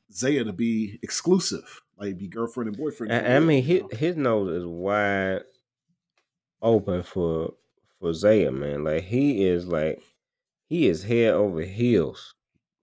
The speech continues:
Speaker 1: Oh, yeah.
Speaker 2: for this girl. He might as well not even be, like, touching the ground when he walk.
Speaker 1: Right, right. He's, yeah, it's crazy.
Speaker 2: Yeah. So, uh,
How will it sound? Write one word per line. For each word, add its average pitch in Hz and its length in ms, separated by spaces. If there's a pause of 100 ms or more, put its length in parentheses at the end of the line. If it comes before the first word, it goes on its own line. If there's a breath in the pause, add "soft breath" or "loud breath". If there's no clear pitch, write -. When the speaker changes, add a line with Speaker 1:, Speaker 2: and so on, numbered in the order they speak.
Speaker 1:
Oh, 147 140
yeah. 107 260 (580)
Speaker 2:
for 101 80
this 87 180
girl. 85 280
He 131 140
might 117 220
as 104 140
well 101 240
not 101 260
even 92 300
be, 95 140
like, 87 240
touching 98 340
the - 60
ground 95 440
when 82 80
he 87 120
walk. 80 360 (680)
Speaker 1:
Right, 110 520
right. 101 300
He's, 107 380
yeah, 87 380 (300)
it's - 140
crazy. 82 480 (640)
Speaker 2:
Yeah. 90 300 (880)
So, 104 480 (1000)
uh, 80 560